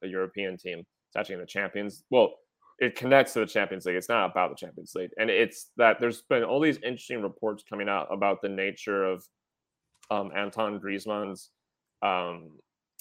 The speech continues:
uh, current stint at Atletico Madrid. He's on loan from Barcelona, and there's been reports that have come out that, so his loan, the money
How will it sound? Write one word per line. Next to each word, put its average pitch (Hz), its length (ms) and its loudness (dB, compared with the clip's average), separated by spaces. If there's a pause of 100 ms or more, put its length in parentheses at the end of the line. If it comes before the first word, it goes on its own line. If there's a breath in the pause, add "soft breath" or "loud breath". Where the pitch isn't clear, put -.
(380)
uh, 95 220 0 (120)
current 120 400 0
stint - 640 -6 (140)
at 92 180 -6 (180)
Atletico 101 440 0
Madrid. 98 580 -2 (640)
He's 135 240 2
on 135 180 2
loan 113 600 4
from 127 200 -4
Barcelona, 131 720 0 (800)
and 110 440 6 (500)
there's 113 200 2
been 120 160 0
reports 135 500 2
that 120 120 6
have 104 120 2
come 107 120 -2
out 104 160 0
that, 95 180 -2 (280)
so 110 200 0
his 113 240 0
loan, 110 720 0
the 101 60 -6
money 117 640 -2